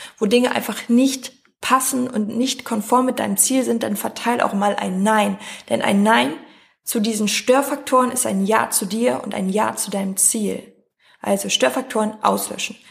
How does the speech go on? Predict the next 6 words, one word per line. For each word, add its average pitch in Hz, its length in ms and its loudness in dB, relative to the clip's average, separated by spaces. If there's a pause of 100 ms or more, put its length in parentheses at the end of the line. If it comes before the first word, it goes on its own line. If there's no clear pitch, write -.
(120)
Fünftens, - 760 -4
Rituale. 208 720 2 (1000)
Bau 277 240 4
dir 262 240 -2
wirklich 285 400 -4
kleine 240 760 2